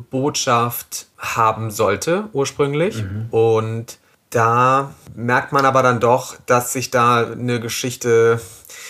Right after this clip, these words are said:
Speaker 1: anders entwickelt als ursprünglich gedacht.
Speaker 2: Definitiv.
Speaker 1: Mm.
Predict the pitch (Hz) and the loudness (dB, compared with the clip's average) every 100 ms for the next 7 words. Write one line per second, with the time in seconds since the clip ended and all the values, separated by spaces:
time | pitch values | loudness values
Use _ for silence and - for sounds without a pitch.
0 | - _ - 131 131 - 120 131 123 127 | -20 _ -2 2 2 0 -4 -4 0 0
1 | 117 117 - 120 113 - 110 107 - 113 | 2 0 0 -2 -4 -4 -4 -4 -6 -6
2 | 107 95 - - - - - 101 107 107 | -2 0 -2 -8 -14 -12 -6 -6 -4 -6
3 | 110 107 98 - | -6 -6 -8 -10